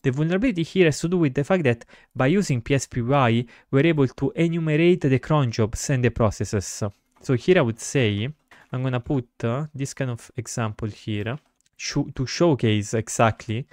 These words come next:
that you are able to obtain this information through P S P Y. And so the vulnerability has to do with the fact that the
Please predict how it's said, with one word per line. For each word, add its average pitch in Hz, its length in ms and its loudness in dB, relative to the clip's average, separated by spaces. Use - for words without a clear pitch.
that 127 160 0
you 127 60 4
are 123 60 4
able 135 180 2
to 120 100 -4
obtain 135 260 0
this 123 140 -2
information 135 680 -2
through 143 140 2
P 120 120 0
S 110 120 -2
P - 120 -2
Y. 101 320 0
And 147 100 2
so 196 120 4
the 156 100 6
vulnerability 135 640 2
has 127 160 -2
to 143 100 -6
do 160 80 2
with 143 120 2
the 131 60 2
fact 170 240 0
that 117 160 4
the 120 440 2